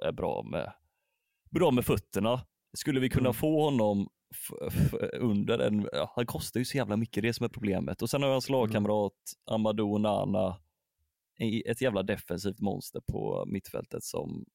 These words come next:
Speaker 1: vinner hur många, en jävla bollvinnare helt enkelt, som, eh, är så jävla stor, vinner mycket i luften precis som på marken. Jag tror han skulle kunna vara ett fint komplement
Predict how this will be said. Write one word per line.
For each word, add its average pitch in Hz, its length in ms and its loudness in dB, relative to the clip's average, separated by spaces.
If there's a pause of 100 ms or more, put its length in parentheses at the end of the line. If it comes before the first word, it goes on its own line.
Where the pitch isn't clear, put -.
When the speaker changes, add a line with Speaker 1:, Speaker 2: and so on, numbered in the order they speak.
(300)
Speaker 1:
vinner 101 500 -4
hur 101 460 -4 (160)
många, 85 480 -4 (680)
en 131 120 0
jävla 117 200 2
bollvinnare 95 580 0
helt 104 240 -2
enkelt, - 420 -4
som, 85 460 -4
eh, - 400 -6
är 90 40 -6
så - 160 -6
jävla 85 480 -4 (160)
stor, 131 460 0
vinner 113 380 0
mycket 110 300 -2
i - 20 0
luften 95 520 -2
precis 92 300 -2
som - 100 -10
på - 100 -8
marken. - 580 -4
Jag 98 100 -4
tror 104 120 -2
han 95 80 0
skulle - 220 -6
kunna 95 200 -4
vara 82 200 -4
ett 80 80 -10
fint - 260 -6
komplement - 640 -8